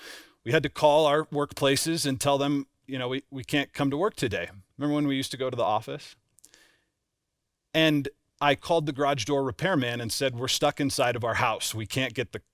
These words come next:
cars out. Can you come and help?" And he was there relatively quickly, and I welcomed him in when he arrived and took him to the garage, and I explained to him what happened, and he said, "Yeah, it sounds like you snapped a spring. We can fix that, no problem." And I said, "Well, the weird thing is, I have tried to open this door, and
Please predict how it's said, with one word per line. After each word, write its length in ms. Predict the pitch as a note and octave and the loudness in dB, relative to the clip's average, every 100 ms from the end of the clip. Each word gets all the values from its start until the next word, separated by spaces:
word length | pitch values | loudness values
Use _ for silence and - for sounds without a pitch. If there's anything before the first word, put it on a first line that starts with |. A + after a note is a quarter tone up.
| - | 0
cars 320 | D#3 D3+ B2+ | 2 4 6
out. 240 | C3+ C3 | 4 4
Can 160 | - B2 | 0 -4
you 120 | A2+ | -4
come 480 | - B2+ A#2+ A#2 A#2+ - | -4 -2 -2 -4 -8 -8
and 140 | G#2+ | -6
help?" 380 | F#2 G2+ D#2 - | -2 -4 -4 -10
And 200 | F#2 F2 - - - - - | -12 -12 -20 -20 -20 -14 -2
he 120 | D3+ | 0
was 160 | D3 | 2
there 160 | C3+ D3 | 4 4
relatively 480 | C#3+ D3+ D3 C#3 D3 | 6 4 2 -4 -4
quickly, 540 | - C#3 C#3+ C3+ C#3 | -4 -4 -2 0 0
and 120 | C3+ | 0
I 140 | C3 C#3 | 0 -2
welcomed 480 | C#3+ C#3 - C#3+ C#3+ | 0 0 0 0 2
him 100 | C#3+ | 2
in 160 | C#3 | 2
when 120 | C#3+ | 0
he 140 | B2+ C#3+ | 0 -2
arrived 460 | C#3+ B2+ C3 C#3 | 0 0 0 0
and 100 | B2 | -2
took 160 | - D#3 | -6 -4
him 120 | C#3 | -4
to 100 | C3+ | -4
the 80 | C3+ | -6
garage, 480 | G#2+ A2+ A#2 B2 A2+ | -4 -2 0 0 -2
and 100 | A#2+ | -4
I 100 | A#2 | -4
explained 440 | A2+ - B2 B2+ | -4 -6 -6 -4
to 60 | A#2+ | -4
him 120 | B2+ | -4
what 140 | B2 | -4
happened, 480 | A2+ A2+ G2+ A2 A2 | 0 0 -2 -4 -6
and 80 | A2 | -6
he 100 | A2 | -6
said, 160 | A2 A2+ | -8 -4
"Yeah, 140 | A2 | -4
it 80 | A2 | -2
sounds 220 | A#2 G#2+ | -4 -6
like 160 | G#2+ B2 | -8 -6
you 80 | |
snapped 360 | A2+ A#2+ G#2+ - | -6 -2 -2 -4
a 40 | |
spring. 360 | A2 - G#2+ G#2 | -8 -8 -8 -10
We 120 | G#2 | -10
can 160 | G#2+ G#2+ | -12 -10
fix 260 | A2 - | -10 -8
that, 200 | - - | -4 -4
no 120 | G#2+ F#2+ | -4 -10
problem." 420 | - F#2+ F#2+ F#2+ | -4 -4 -4 -8
And 120 | G2+ | -8
I 40 | |
said, 160 | G#2+ - | -8 -4
"Well, 120 | D3 | -4
the 80 | C3+ | -2
weird 200 | G3 C4+ | -2 -2
thing 180 | F3+ C3+ | -2 -2
is, 180 | F2+ - - - - - | -4 -10 -16 -20 -20 -4
I 160 | C#3 F3+ | 2 2
have 180 | F3 - | 2 -2
tried 540 | - E3+ A2+ C#2+ - - - - _ | -2 2 2 0 -8 -16 -20 -20 _
to 240 | - E3 - | -4 -4 0
open 380 | D3+ - D#3+ C3+ | 0 0 0 0
this 160 | B2+ | -2
door, 320 | G#2+ A2 G2 - | -4 -6 -6 -6
and 160 | A#2+ | -6